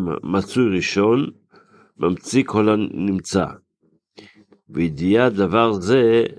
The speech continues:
זה מצוות עשה. כמו שכתוב, "אנוכי השם אלוקיך". והיא, מה המצווה?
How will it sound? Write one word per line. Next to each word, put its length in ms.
זה 180
מצוות 480
עשה. 320
כמו 160
שכתוב, 680
"אנוכי 340
השם 340
אלוקיך". 440
והיא, 600
מה 200
המצווה? 680